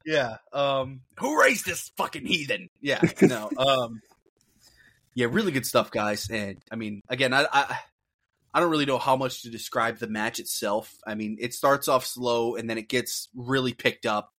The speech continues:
Speaker 1: And again, they just, it, it,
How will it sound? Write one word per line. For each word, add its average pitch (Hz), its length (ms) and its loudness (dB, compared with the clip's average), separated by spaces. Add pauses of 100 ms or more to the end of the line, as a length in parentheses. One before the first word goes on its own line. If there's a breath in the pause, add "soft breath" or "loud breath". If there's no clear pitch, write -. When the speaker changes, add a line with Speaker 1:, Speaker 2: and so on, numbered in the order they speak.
(600)
Speaker 1:
And 113 280 2
again, 113 340 2
they 110 140 0
just, 113 440 -4 (420)
it, 117 240 -2
it, 120 160 2